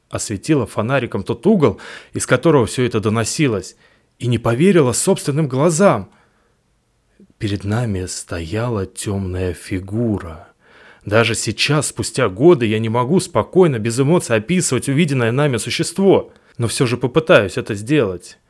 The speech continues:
Оно было примерно человеческого роста.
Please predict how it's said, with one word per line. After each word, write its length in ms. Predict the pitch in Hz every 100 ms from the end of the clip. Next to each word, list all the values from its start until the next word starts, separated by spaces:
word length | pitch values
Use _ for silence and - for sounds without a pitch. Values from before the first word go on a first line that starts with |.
| _ _ _ _ _ _ _
Оно 560 | - 107 101 110 131 127
было 920 | 117 107 120 135 131 127 113 110 101 - - _
примерно 520 | - 107 107 147 123 117
человеческого 960 | - 120 113 147 151 123 - 117 120
роста. 720 | 113 143 160 123 - 107 90